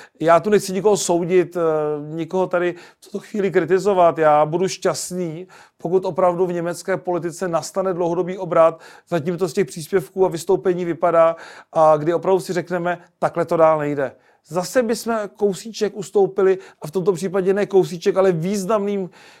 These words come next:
eh, jak si, byl to významný ústupek vůči Putinovi a naše pozice celé Evropy by se výrazně ohrozila.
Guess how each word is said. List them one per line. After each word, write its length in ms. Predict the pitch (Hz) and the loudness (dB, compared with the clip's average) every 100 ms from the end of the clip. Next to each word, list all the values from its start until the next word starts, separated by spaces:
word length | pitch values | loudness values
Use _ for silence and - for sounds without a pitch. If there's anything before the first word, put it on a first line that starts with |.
| _ 190 | _ 0
eh, 320 | 185 180 170 | 2 2 -2
jak 120 | 165 | -6
si, 100 | - | -8
byl 320 | 175 180 180 | -4 -4 0
to 100 | 190 | 2
významný 500 | 175 208 196 240 226 | 2 0 0 0 0
ústupek 440 | 214 175 214 202 180 | -4 -4 -2 -2 -2
vůči 240 | 190 202 | -4 -6
Putinovi 600 | 175 165 190 175 165 170 - - - - | -6 -4 -2 -2 -4 -6 -10 -20 -10 2
a 260 | 156 147 - _ | 4 4 -2 _
naše 460 | 156 180 - 202 175 - | -6 -6 -2 -2 -4 -6
pozice 540 | - 170 175 - 165 139 | -6 -4 -4 -4 -6 -6
celé 320 | - 214 202 | 0 4 4
Evropy 520 | 180 160 147 - 135 131 - _ - | 2 -2 -2 -2 -4 -6 -18 _ -14
by 60 | |
se 140 | - 165 | -8 -4
výrazně 340 | 160 147 151 | -4 -4 -6
ohrozila. 440 | 151 147 143 135 | -6 -6 -2 -4